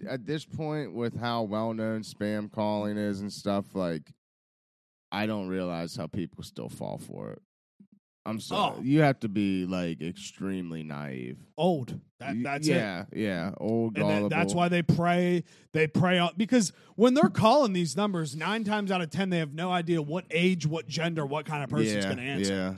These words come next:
Speaker 2: They probably get so fucking hype when they hear old Terry picking up the phone who lives down in the holler, and he, he doesn't even realize what fucking day it is. And
Speaker 1: Yeah.
Speaker 2: all they have to do is say,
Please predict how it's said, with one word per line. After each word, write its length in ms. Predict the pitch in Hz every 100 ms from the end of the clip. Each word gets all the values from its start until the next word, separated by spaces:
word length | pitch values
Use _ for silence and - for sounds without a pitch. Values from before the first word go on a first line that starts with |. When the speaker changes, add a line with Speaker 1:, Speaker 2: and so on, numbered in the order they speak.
| - -
Speaker 2:
They 140 | 165
probably 460 | 185 190 202 196 190
get 220 | 160 139
so 380 | - 190 214 233
fucking 380 | 233 233 247
hype 460 | 220 165 139 135 - - - - -
when 140 | 170
they 160 | 165 151
hear 240 | 175 190
old 200 | 196 185
Terry 500 | 170 202 202 185 165
picking 360 | 151 170 160 170
up 140 | 160
the 80 | 160
phone 320 | - 170 170
who 80 | 165
lives 320 | 165 175 151
down 240 | 175 180 180
in 140 | 180
the 80 | 175
holler, 580 | 170 156 131 123 127 143 - - -
and 160 | 165
he, 120 | 175 160 156
he 240 | 160 175
doesn't 340 | 175 190 175
even 240 | 202 190 185
realize 560 | 180 185 185 185 175
what 160 | 151 180
fucking 380 | - 190 - 196
day 300 | 185 175 131
it 80 | 117
is. 400 | 110 123 139 - -
And 80 | -
Speaker 1:
Yeah. 180 | 254 240
Speaker 2:
all 80 | 190
they 100 | 190
have 140 | 185
to 80 | 190
do 120 | 185
is 100 | 185
say, 240 | - 185